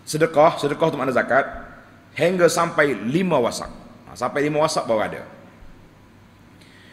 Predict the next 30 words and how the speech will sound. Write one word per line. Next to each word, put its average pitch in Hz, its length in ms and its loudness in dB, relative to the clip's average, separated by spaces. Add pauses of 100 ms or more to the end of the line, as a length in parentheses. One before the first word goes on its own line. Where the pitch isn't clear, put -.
(220)
Hadis 160 240 4
ini 214 140 4 (180)
sahih 139 320 2
diriwayat 143 400 2
oleh 131 160 -4
Imam 160 160 -2
Muslim. 110 320 -2 (1300)
Dan 156 240 4
diiktibarkan 165 880 0
wasak-wasak 160 640 0
itu 160 80 -4
dari 160 240 4
tamar 160 320 2
dan 143 160 0
zabib, 139 240 2 (960)
dan 147 240 4
jika 160 320 2
tidak 156 320 2
ialah 147 240 4
dari 143 240 2
rutab 151 320 -2
dan 139 160 0
inab, 139 320 2 (800)
yakni 156 320 0
disukat 156 560 0
dengan 151 240 -2
wasak 160 320 2
rutab 165 480 0
dan 139 80 -2
inab, 147 320 0